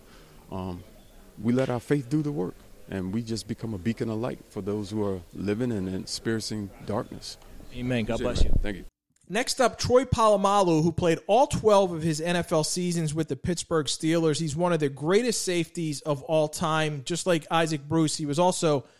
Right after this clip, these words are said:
Speaker 2: a member of that class of twenty twenty. Troy, I hear you talk about God's grace and blessings and being so grateful.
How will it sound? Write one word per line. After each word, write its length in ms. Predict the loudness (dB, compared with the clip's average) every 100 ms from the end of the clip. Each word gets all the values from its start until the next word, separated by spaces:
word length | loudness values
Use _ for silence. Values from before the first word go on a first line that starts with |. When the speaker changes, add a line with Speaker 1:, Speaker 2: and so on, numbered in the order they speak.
| _ -8
Speaker 2:
a 60 | 0
member 460 | 0 2 0 -2 -2
of 140 | -2
that 220 | -2 -2
class 360 | -2 -2 -2 -4
of 140 | -8
twenty 320 | -8 -6 -6
twenty. 460 | -6 -8 -8 -8 -8
Troy, 180 | 2 4
I 80 | 4
hear 160 | 0 0
you 100 | -2
talk 320 | -4 -4 -4
about 300 | -4 -4 -6 -12 -20 -20 -20 -2
God's 300 | 2 2 0
grace 480 | 0 2 2 0 -4
and 180 | -4 2
blessings 560 | 2 2 0 0 0
and 160 | -4 -6 -10 -4
being 160 | -4 -2
so 240 | -2 -2
grateful. 500 | 0 -2 -4 -8